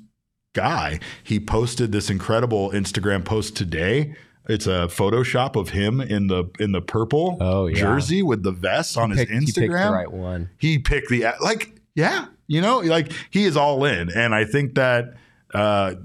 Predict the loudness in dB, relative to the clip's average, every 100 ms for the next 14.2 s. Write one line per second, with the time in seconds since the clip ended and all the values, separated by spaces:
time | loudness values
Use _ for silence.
0 | -2 0 2 0 0 0 2 0 0 0
1 | 2 2 2 2 2 2 2 2 0 -2
2 | 0 0 0 0 0 -2 -2 0 0 0
3 | 0 0 -2 -2 -2 -2 -2 -2 0 -2
4 | -6 -12 _ -4 -4 -2 -2 0 -2 -2
5 | 0 0 -2 -2 -2 0 0 0 -2 -4
6 | -4 -4 0 0 0 -4 -12 _ _ _
7 | -6 -2 0 0 0 0 0 -2 0 0
8 | -2 -4 -2 -2 0 0 -2 -2 -2 -4
9 | -4 -12 _ _ -4 -4 -4 -10 _ _
10 | -4 0 2 2 0 0 0 -2 -6 -4
11 | -2 0 -2 -6 -2 0 0 -2 -2 -2
12 | -2 0 0 2 2 0 -2 0 0 0
13 | -2 -2 0 -2 -2 -2 -2 -2 -2 0
14 | 0